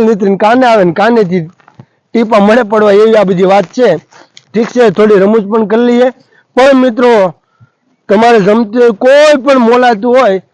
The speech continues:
એમાં જમીન સમતલ રાખવી ખૂબ જરૂરી છે. હવે મિત્રો મેં આ મારા તલના રાજ વિશે વાત કરી અને તમે પણ આ રીતે વ્યવસ્થા તમારા તલમાં કરી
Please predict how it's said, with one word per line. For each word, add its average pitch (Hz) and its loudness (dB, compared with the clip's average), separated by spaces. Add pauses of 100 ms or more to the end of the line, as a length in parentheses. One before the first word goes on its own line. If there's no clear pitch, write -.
(140)
એમાં 220 0
જમીન 208 0
સમતલ 208 -2
રાખવી 185 -2
ખૂબ 170 -4
જરૂરી 190 -2
છે. 139 -4 (320)
હવે 196 2
મિત્રો 254 0
મેં 233 2
આ 247 2 (100)
મારા 214 2
તલના 233 0
રાજ 202 0
વિશે 220 -2 (400)
વાત 190 0 (120)
કરી 233 0 (360)
અને 220 0
તમે 226 0
પણ 240 -2
આ 226 2
રીતે 240 0 (560)
વ્યવસ્થા 226 0
તમારા 220 0
તલમાં 220 0
કરી 226 0